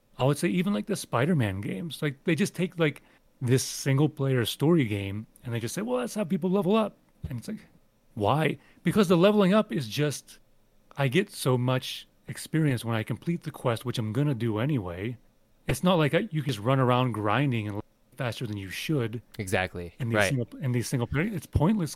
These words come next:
Speaker 2: It is
Speaker 1: It's a
Speaker 2: kind of
Speaker 1: pointless mechanic in a
Speaker 2: fake.
Speaker 1: lot of single player games.
Speaker 2: Uh-huh.
Speaker 1: But people, they just wanted to throw numbers at you, so you feel like you're accomplishing things. You did it. You made it to level thirty. Well, I just finished the game in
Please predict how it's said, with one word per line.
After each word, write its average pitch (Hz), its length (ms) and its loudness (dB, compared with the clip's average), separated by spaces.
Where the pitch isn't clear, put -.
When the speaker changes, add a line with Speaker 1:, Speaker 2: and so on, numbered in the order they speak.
Speaker 2:
It 107 80 2
is - 20 6
Speaker 1:
It's 110 80 0
a - 40 -4
Speaker 2:
kind 98 80 0
of 160 60 0
Speaker 1:
pointless 202 240 -4
mechanic 185 380 -2
in 175 120 0
a 139 40 0
Speaker 2:
fake. 131 60 -2
Speaker 1:
lot 131 100 2
of 120 80 -6
single 110 220 -2
player 104 240 -6
games. 156 400 -8
Speaker 2:
Uh-huh. 90 280 -6
Speaker 1:
But - 120 -10
people, 175 160 4
they 175 60 4
just 151 100 -2
wanted 160 200 0
to 131 60 -6
throw 147 120 2
numbers 147 340 0
at 143 60 0
you, 110 100 -4
so - 120 -6
you 117 100 0
feel 151 120 -2
like 113 80 -2
you're 113 80 0
accomplishing 117 580 -2
things. - 380 -12
You 190 60 2
did 214 180 4
it. 160 260 -4
You 156 120 -6
made 160 200 2
it 160 80 -6
to 170 60 -2
level 170 300 4
thirty. 113 480 0
Well, 131 120 2
I 147 40 2
just 135 160 -4
finished 151 260 -2
the 147 60 -2
game 151 440 2
in 147 420 -2